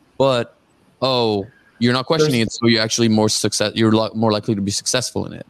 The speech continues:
Speaker 1: right?
Speaker 2: Yes, and I, and I, I think there's a certain level of emotional maturity to make a successful relationship. I met Jake when I was almost thirty years old,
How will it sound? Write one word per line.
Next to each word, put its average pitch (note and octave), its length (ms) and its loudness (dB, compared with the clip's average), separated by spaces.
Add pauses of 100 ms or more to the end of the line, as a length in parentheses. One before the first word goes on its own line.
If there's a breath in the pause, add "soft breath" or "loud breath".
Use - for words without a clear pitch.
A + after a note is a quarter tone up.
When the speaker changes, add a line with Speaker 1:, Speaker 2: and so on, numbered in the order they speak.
Speaker 1:
right? F2+ 220 -14 (600)
Speaker 2:
Yes, - 400 0
and B2 100 2
I, B2 40 2
and C3+ 120 0
I, C#3+ 80 2 (100)
I - 20 -2
think F#3+ 140 -2
there's G#3 140 2
a A2 60 0
certain A2+ 300 0
level F#2 420 4 (360 loud breath)
of G2 80 2
emotional G2 600 2
maturity D2 800 -2 (400 soft breath)
to F2+ 400 2
make F2 260 2
a F#2+ 60 -2
successful - 540 -2
relationship. C2+ 720 -4 (920 soft breath)
I G#2+ 120 0
met B2+ 360 0 (380)
Jake G#2 460 -2
when F#2 120 2
I F2 100 0
was E2+ 440 -2 (540)
almost G#2+ 420 4
thirty F2+ 240 2
years C#2+ 260 -2
old, D2+ 480 0